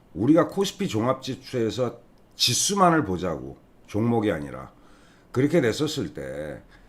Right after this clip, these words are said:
내가 얘기했던 삼천백팔십 전환선 이런 부분은 굉장히 좋은 자리야.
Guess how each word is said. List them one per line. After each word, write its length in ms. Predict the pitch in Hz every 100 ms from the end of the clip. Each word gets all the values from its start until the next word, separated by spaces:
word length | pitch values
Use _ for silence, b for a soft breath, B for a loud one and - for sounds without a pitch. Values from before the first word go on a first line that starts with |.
| b -
내가 460 | 85 131 165 175
얘기했던 720 | 147 123 113 - 117 127 123 - _ - _ - _
삼천백팔십 1000 | - 185 196 185 175 151 - 185 180 -
전환선 500 | - 95 127 147 143
이런 240 | 107 101 104
부분은 300 | 87 95 113
굉장히 340 | 82 87 120
좋은 300 | - 87 143
자리야. 260 | 113 50